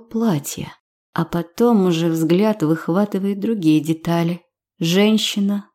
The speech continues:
на коленях, длинные темные волосы, голова запрокинута вверх, руки цепляются за черные брюки мужчины,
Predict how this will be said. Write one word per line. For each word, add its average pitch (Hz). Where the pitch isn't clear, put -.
на 180
коленях, 214
длинные 175
темные 175
волосы, 156
голова 202
запрокинута 160
вверх, 175
руки 165
цепляются 165
за 156
черные 165
брюки 156
мужчины, 160